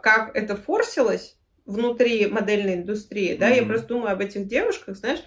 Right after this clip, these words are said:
Speaker 1: вот у тебя нет тела для, а, какой-нибудь нью-йоркской недели моды, да, ну, не андрогинная ты там, не
Speaker 2: Мгм.
Speaker 1: худая, не какая-то такая. Ты целишься на Victoria's Secret, а потом там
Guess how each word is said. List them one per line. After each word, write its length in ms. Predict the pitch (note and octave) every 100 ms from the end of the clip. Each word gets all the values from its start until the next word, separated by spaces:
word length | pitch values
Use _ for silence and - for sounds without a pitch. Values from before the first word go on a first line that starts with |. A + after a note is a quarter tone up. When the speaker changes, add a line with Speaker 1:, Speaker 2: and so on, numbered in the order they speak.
| - - - -
Speaker 1:
вот 200 | A3 A3
у 60 |
тебя 300 | A3+ - B3
нет 300 | A3+ C#4 A4+
тела 400 | - D4 C#4+ A#3+
для, 680 | G#3+ G3+ G#3+ G#3+ G#3 G3+ F#3+
а, 360 | - G3 F#3+ F#3
какой-нибудь 840 | F#3+ G3+ A3+ G#3 G#3 F#3+ F#3 - -
нью-йоркской 840 | G#3 G#3 G3+ G#3 - F#3 F3+ F3 E3+
недели 420 | F#3 F#3 G3 F#3
моды, 480 | F#3 F3+ - - - _
да, 280 | - G#3 A#3
ну, 100 | B3+
не 140 | C4
андрогинная 920 | C4+ B3+ B3+ B3 G#3+ A3 F3+ E3+ E3 -
ты 220 | F3 E3 -
там, 340 | E3 D#3+ F3
не 100 | F#3+
Speaker 2:
Мгм. 120 | A#3
Speaker 1:
худая, 600 | A#3 A3 A3 G#3 F3 E3
не 440 | F3 F#3 F3+ F3 F3+ _
какая-то 420 | F#3+ F#3+ E3+ -
такая. 460 | - - B1 - - - - - - _ _
Ты 520 | C4 E4+ E4 D4 G3 -
целишься 520 | - B3 C4 C#4 - A3
на 60 |
Victoria's 540 | G3 G#3+ - A#3+ G#3 G3 -
Secret, 240 | F3+ E3
а 100 | -
потом 380 | E3+ G3 C#4 C#4+
там 360 | B3+ G#3+ F#3+